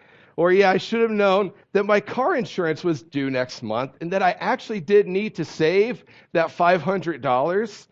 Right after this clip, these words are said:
towards that. But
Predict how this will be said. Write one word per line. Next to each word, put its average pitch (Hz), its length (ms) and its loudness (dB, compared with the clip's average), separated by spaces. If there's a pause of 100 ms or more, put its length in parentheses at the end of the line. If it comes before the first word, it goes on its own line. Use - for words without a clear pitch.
(200)
towards 180 420 -2
that. 214 380 2 (1040)
But 180 800 0